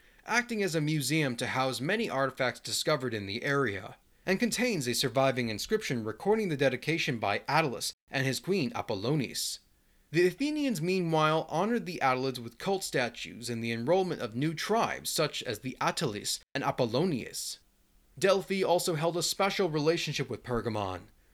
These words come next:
Court historians made a conscious effort to paint Attalus the First as the avenger of Delphi from their attack by the Celts, and weave his early life with the Pythias prophecies. Inscriptions show that the Attalids sponsored a large educational endowment for the sanctuary's residents,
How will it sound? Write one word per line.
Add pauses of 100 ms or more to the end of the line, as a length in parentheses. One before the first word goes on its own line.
(200)
Court
historians
made
a
conscious
effort
to
paint
Attalus
the
First (160)
as
the
avenger
of
Delphi
from
their
attack
by
the
Celts, (180)
and
weave
his
early
life
with
the
Pythias
prophecies. (640)
Inscriptions
show
that
the
Attalids
sponsored
a
large
educational
endowment
for
the
sanctuary's
residents,